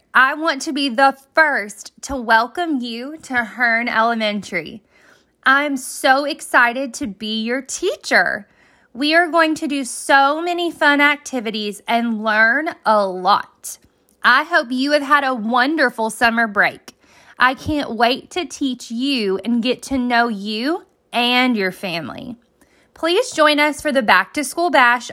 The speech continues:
on August fifth at seven P M to see our classroom, meet some new friends, and give me a chance to meet you. There is an About Me page for you to complete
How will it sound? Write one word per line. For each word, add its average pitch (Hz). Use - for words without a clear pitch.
on 233
August 220
fifth 247
at -
seven 294
P 269
M 190
to 233
see 277
our 226
classroom, 208
meet 254
some 294
new 294
friends, 302
and 349
give 302
me 269
a 254
chance 247
to 294
meet 233
you. 214
There 277
is 339
an 466
About 262
Me 285
page 226
for 269
you 220
to 240
complete 262